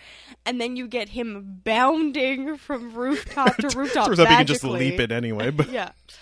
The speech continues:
Speaker 1: Uh, which doesn't make any sense. So, yeah, tonally, there's sort of these shifts. Um, and, but the characters were, worked well together.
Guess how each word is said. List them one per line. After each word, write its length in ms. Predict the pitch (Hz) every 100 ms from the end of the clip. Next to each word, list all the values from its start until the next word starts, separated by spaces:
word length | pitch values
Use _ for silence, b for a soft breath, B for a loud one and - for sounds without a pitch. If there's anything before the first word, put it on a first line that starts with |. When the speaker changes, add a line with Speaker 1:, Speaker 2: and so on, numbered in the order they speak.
| B B B -
Speaker 1:
Uh, 360 | 208 196 185 175
which 220 | 185 -
doesn't 220 | 175 151
make 160 | 147 -
any 120 | -
sense. 240 | - -
So, 100 | -
yeah, 240 | 247 240 180
tonally, 420 | - 254 262 240
there's 180 | 214 -
sort 120 | 196
of 100 | 185
these 140 | 170
shifts. 640 | - - 165 196 - - - B B B -
Um, 500 | 175 160 165 160 180 _ _ _ - _ _
and, 420 | - 185 175 180
but 120 | 190 214
the 60 |
characters 920 | 214 - 285 262 269 - - 180 170 170
were, 280 | 160 151 -
worked 320 | 165 156 -
well 140 | 143 143
together. 540 | - 151 156 147 147